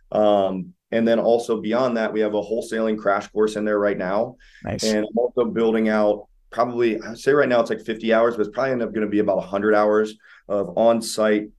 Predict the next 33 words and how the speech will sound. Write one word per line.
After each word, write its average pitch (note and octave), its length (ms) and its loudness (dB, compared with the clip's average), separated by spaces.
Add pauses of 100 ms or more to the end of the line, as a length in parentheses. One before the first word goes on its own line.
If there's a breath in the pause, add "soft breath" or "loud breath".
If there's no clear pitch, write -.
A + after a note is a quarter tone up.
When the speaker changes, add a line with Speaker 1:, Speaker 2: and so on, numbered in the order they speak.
(360)
Speaker 1:
um, F#2+ 580 -4 (160)
fix B2+ 220 2
and A2+ 100 -4
flip G#2+ 220 0
content. F#2 500 -6 (140)
So G2 440 -2 (180)
<clears throat> G#2+ 220 -14
fig-, A#2 240 -4 (160 loud breath)
showing B2+ 360 2
people A2+ 260 -2
literally A2 340 4
how G2+ 180 0
to G2 120 -14
take G2 200 -4
a F#2 60 -6
house F#2 280 -2
from F#2+ 520 -6
the G2+ 120 -6
studs - 540 4 (560)
to A2+ 100 -4
finished A#2 340 -2
product. G#2 480 2 (280)
What G#2+ 120 2
are G#2+ 40 2
the G#2+ 100 0
components? G#2+ 580 -2
Speaker 2:
Man. A2 260 -2 (240)
Speaker 1:
I, G#2+ 120 0 (280)
like, - 200 -8 (220)
laying B2+ 260 4
L B2+ 120 8
V B2+ 140 2
P, A2+ 360 -4